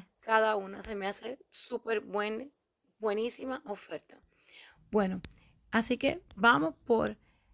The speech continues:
veintinueve dólares con noventa y seis centavos y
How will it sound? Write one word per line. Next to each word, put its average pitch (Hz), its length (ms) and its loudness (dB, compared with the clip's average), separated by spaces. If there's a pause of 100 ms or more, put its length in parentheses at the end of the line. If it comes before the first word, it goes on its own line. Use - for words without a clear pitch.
(240)
veintinueve 254 760 0
dólares 311 380 0 (160)
con 339 280 -2 (200)
noventa 233 380 0
y 233 60 -2
seis 220 240 -4
centavos 285 680 -4 (140)
y 285 340 -4